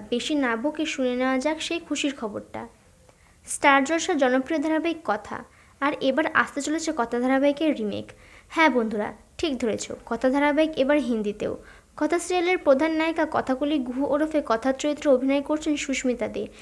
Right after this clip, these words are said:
এবং নায়কের চরিত্রে দেখা যাচ্ছে সাহেব ভট্টাচার্যকে। তবে হিন্দিতে সিরিয়ালের নাম, নায়ক, নায়িকা সবই বদলে যাচ্ছে।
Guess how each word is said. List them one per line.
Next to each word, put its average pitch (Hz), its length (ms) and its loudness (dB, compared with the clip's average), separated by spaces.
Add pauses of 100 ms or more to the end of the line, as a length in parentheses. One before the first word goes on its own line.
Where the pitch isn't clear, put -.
(160)
এবং 254 220 2
নায়কের 247 380 2
চরিত্রে 320 240 -2
দেখা 254 240 2
যাচ্ছে 311 320 0
সাহেব 233 320 0
ভট্টাচার্যকে। 214 680 -4 (480)
তবে 330 220 6
হিন্দিতে 311 500 2
সিরিয়ালের 302 440 2
নাম, 262 460 4
নায়ক, 247 360 2
নায়িকা 247 420 0 (240)
সবই 320 320 2
বদলে 214 360 4
যাচ্ছে। 214 460 -8